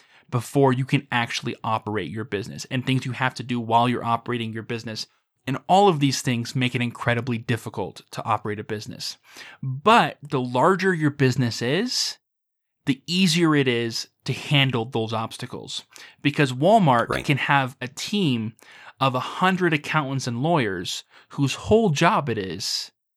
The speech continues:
Speaker 1: to study those laws and to find ways to maneuver through them, which is not evil of Walmart. They're just doing what anyone would do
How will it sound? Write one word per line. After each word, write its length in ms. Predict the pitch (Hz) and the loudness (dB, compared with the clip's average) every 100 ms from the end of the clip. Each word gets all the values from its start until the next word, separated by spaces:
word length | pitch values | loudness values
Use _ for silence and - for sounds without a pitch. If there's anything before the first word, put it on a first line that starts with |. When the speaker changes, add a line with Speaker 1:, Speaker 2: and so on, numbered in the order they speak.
| _ _ _ | _ _ _
Speaker 1:
to 100 | 151 | 2
study 440 | 139 - 147 147 156 | 2 4 4 4 2
those 320 | 131 127 127 | 0 -2 0
laws 560 | 113 87 87 90 - - _ _ | -2 -2 -4 -6 -6 -8 _ _
and 160 | - 120 | -6 -4
to 60 | 113 | -4
find 460 | - 123 120 123 | 0 2 2 0
ways 300 | 117 110 107 | -2 -2 -4
to 120 | - 123 | -6 -6
maneuver 500 | 117 113 110 107 101 | -4 -2 -4 -6 -8
through 280 | - 113 | -6 -8
them, 220 | 60 53 - _ - - - | -8 -14 -20 _ -20 -10 2
which 220 | 185 190 | 2 4
is 140 | 180 | 2
not 260 | 208 185 - | 4 4 2
evil 360 | 147 185 151 107 | 0 2 4 0
of 100 | 107 | -2
Walmart. 440 | 82 71 85 95 | -10 -10 -8 -4
They're 140 | 135 147 | 2 2
just 180 | 147 147 | 2 0
doing 220 | 131 127 | 0 0
what 120 | 123 | 0
anyone 480 | 143 220 202 127 120 | 0 2 4 2 0
would 140 | 113 117 | -4 -4
do 300 | 110 107 | -4 -4